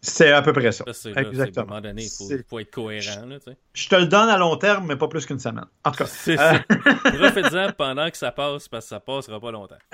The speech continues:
Speaker 1: Exactement. Et toujours dans la veine de Tesla, on a aussi officiellement,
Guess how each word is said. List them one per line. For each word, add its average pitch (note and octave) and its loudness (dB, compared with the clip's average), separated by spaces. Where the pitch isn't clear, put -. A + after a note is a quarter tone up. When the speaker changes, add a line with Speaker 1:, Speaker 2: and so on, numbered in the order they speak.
Speaker 1:
Exactement. C3 -4
Et A#3+ 2
toujours A#3 0
dans D#3+ 0
la D3 2
veine D3+ 0
de C3+ 0
Tesla, C#3 2
on D#3+ 4
a D#3 2
aussi D3+ 0
officiellement, D#3 4